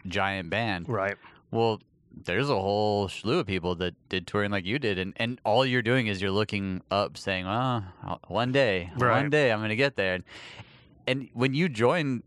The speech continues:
Speaker 1: the tour that we did, the F G L tour, it was still growing.
Speaker 2: It was.
Speaker 1: And so it was, there was still a whole mess of growing pains that we all went through together.
Speaker 2: Absolutely. But it was, it was good because I needed that,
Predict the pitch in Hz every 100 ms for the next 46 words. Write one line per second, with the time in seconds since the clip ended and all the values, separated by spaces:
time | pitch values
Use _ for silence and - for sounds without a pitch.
0 | - 104 104 - 107 110 98 95 - 98
1 | 139 180 101 98 107 - 113 165 107 98
2 | - - 147 202 - 107 87 98 170 92
3 | 80 - _ _ - - 123 123 120 110
4 | 113 110 127 117 104 - - - 120 196
5 | 101 113 135 - 117 127 85 82 - _
6 | - - 110 113 101 98 101 98 87 80
7 | 95 92 85 85 95 139 104 90 87 85
8 | 131 104 87 85 80 87 82 85 82 82
9 | 82 - 120 120 123 123 170 113 98 -
10 | 131 170 175 156 143 135 113 107 135 147
11 | 120 113 131 117 110 117 120 123 120 113
12 | 104 117 110 113 - -